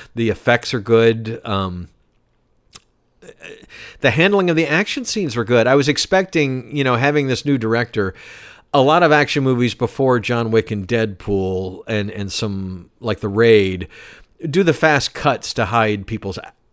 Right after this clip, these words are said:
actionability. This was really the first set of movies that did not do that, that did long shots. And, and sure, there are some edits in the fight scenes, but for the most part, the fight scenes look realistic. They're brutal.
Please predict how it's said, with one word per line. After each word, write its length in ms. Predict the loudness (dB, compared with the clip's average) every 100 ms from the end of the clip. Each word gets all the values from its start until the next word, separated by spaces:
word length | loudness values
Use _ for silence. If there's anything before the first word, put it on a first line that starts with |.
| _
actionability. 840 | -6 -4 -4 -8 -4 -2 0 -2 -2
This 220 | 0 2
was 160 | 0 0
really 300 | 4 4 4
the 120 | 2
first 260 | 2 2 2
set 160 | 2
of 100 | 2
movies 420 | 0 0 0 -2 -4
that 120 | -4
did 160 | -4
not 240 | -2 -4 -6
do 200 | -8 -8
that, 260 | -8 -14 -16 -20 -8 -2
that 80 |
did 200 | 2 4
long 300 | 4 2 0
shots. 500 | -4 -6 -4 -4 -6
And, 160 | -6 -6
and 160 | -6 -4
sure, 200 | 0 2
there 140 | 4
are 140 | 2
some 220 | 0 -4 -4
edits 300 | -4 -6 -8
in 80 | -12
the 80 |
fight 260 | -8 -6 -6
scenes, 340 | -6 -10 -10
but 260 | -8 -8 -8 _ _ _ _ _ -20 -20
for 180 | -6 -4
the 100 | 0
most 280 | 2 0 0
part, 260 | -4 -4 -8 -20 -16 -8
the 80 | 0
fight 220 | 2 2
scenes 240 | -2 -4
look 160 | -4 -2
realistic. 520 | 0 0 -2 -2 -4
They're 100 | -6
brutal. 480 | 0 2 4 2